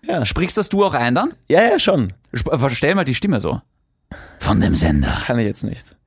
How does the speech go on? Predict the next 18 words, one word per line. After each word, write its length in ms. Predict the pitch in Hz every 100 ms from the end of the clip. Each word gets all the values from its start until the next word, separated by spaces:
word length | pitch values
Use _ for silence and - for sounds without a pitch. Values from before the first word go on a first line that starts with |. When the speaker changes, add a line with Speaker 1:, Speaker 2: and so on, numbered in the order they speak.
| _ _ - _
Speaker 2:
Ah, 100 | 123
kannst 240 | 113 113
du 40 | 98
das 80 | -
jetzt 200 | 107 -
nicht, 160 | 92
oder 120 | -
Speaker 1:
Mein, 80 | 123
Speaker 2:
was? 40 | -
Speaker 1:
mein 140 | 120
Hals 240 | 123 127 123
ist 120 | 110
noch 140 | 107
nicht 180 | 104 101
geschmiert. 480 | - 113 110 - - -
Speaker 2:
Also, 240 | 110 104 - -
Speaker 1:
Ja. 140 | -
Speaker 2:
okay. 140 | 143